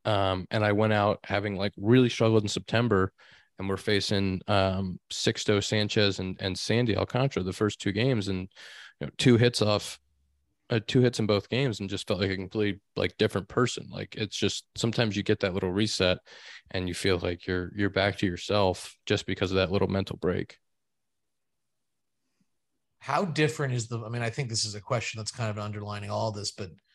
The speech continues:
Speaker 2: you've played in the postseason. How different is the postseason just compared to, you know, your average typical game against the Marlins?
Speaker 1: <sighs> It's different. It's, it's, uh,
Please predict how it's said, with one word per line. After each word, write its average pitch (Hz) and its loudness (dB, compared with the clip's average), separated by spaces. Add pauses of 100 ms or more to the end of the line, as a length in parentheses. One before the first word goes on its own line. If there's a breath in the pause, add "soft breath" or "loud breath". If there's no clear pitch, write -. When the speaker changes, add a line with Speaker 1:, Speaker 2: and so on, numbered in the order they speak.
(160)
Speaker 2:
you've 123 0
played 127 2
in 117 0
the 107 -2
postseason. 107 -6
How 139 0
different 123 -2
is 113 -4
the 107 -6
postseason 107 -4
just 107 -10
compared 107 -6
to, 101 -8 (580)
you 110 -2
know, 113 0
your 110 -2
average 113 0
typical 107 -6
game 101 -6
against 101 -10
the 117 -10
Marlins? 78 -8 (1600)
Speaker 1:
<sighs> - -10 (920 loud breath)
It's 147 0
different. 95 -4
It's, - -2
it's, 123 2
uh, 107 6